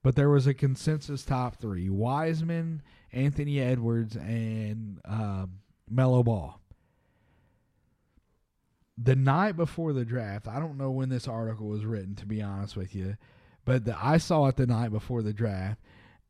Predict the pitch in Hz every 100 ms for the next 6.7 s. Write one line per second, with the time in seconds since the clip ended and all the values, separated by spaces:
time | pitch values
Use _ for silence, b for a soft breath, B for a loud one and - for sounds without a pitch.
0 | - 131 131 127 - - 131 147 185 170
1 | 127 120 113 123 143 135 127 131 131 107
2 | 101 101 110 101 113 110 117 117 113 -
3 | 127 117 113 85 85 92 95 _ _ _
4 | _ _ _ _ _ _ _ b b b
5 | b b b b - 139 143 - 160 165
6 | 160 139 120 110 107 101 92